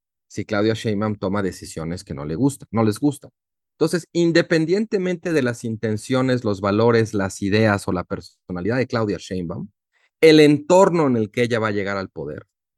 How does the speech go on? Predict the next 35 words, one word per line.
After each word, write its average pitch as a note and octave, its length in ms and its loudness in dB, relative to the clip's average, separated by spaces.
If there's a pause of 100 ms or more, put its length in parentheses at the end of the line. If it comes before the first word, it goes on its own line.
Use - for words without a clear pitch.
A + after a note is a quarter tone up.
(140)
va G#2 200 2
a A#2+ 80 2
ser A#2 180 0
un A2 140 2
entorno G2+ 580 -4 (100)
muy, E3 640 6 (220)
muy A2+ 300 2
complicado, G2 560 -10 (580)
donde A#2+ 320 0
ella D3 160 4
no D3+ 220 2
tiene D#3 640 0
el C#3+ 100 0
liderazgo A2 880 -4
que E2 140 -14
tiene D#2 280 -8
López D2 320 -12
Obrador, - 400 -8
no B2 180 4
tiene C3+ 440 4
el A#2 100 2
arraigo G2+ 540 2
popular, E2 600 -4
va A2 100 4
a B2 60 -2
tener B2+ 280 2
que A#2 160 0
vivir, G2+ 320 0
digamos, G2+ 440 -2
de F#2 140 0
prestado G2+ 800 2
políticamente D#2 800 -10
en D2 140 -8
ese - 140 -14
sentido. C#2 500 -10